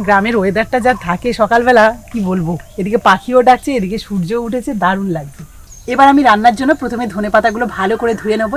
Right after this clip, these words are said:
যেহেতু আমি বাগান থেকে তুলে নিয়ে এসেছি, সেই জন্য ধুয়ে নেওয়াটা তো অবশ্যই জরুরি।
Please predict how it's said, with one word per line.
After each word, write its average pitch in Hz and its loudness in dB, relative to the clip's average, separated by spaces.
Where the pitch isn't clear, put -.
যেহেতু 220 -2
আমি 233 -6
বাগান 185 2
থেকে 208 -4
তুলে 220 -4
নিয়ে 214 -6
এসেছি, - -14
সেই 202 -4
জন্য 220 -2
ধুয়ে 202 -2
নেওয়াটা 208 -6
তো 220 -2
অবশ্যই 196 -4
জরুরি। 185 -4